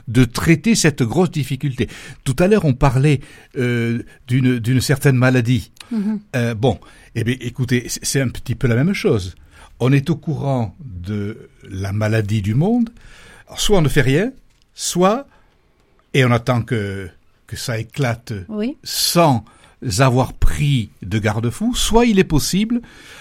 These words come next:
Speaker 1: en concertant donc, comme le disait Bernard, toutes les autorités qui peuvent avoir du poids pour nous mettre dans cette direction.
Speaker 2: Oui.
Speaker 1: Et alors là, on a une solution. Mais, comme le disait Bernard,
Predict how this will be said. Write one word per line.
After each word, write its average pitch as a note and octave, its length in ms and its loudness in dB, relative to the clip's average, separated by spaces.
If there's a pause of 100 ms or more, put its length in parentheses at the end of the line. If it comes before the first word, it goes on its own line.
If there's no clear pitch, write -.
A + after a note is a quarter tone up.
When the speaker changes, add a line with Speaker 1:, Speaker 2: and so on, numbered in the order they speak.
(460)
Speaker 1:
en C3 160 4
concertant C#3 800 2
donc, A2+ 260 0 (160)
comme A#2 220 4
le G#2 100 -2
disait G#2 280 -2
Bernard, G#2 420 -2
toutes - 200 -4
les A2 260 2
autorités A2+ 680 0
qui - 200 -14 (160)
peuvent G#2 500 -2 (420)
avoir G#2+ 760 -2
du A2 220 2
poids D3+ 640 4
pour B2 240 2
nous G#2+ 340 4
mettre A2+ 840 2 (280)
dans G2 260 -4
cette - 480 -6
direction. A2+ 600 -2 (280)
Speaker 2:
Oui. G#3 240 -8
Speaker 1:
Et A#2+ 100 4
alors A2+ 240 6
là, G#3 260 2 (100)
on B2+ 160 4
a D#3 120 4
une F3 140 2
solution. F#3+ 400 2 (180)
Mais, G3+ 320 6 (140)
comme B2 200 4
le A2 60 0
disait G2+ 200 0
Bernard, D3+ 340 -2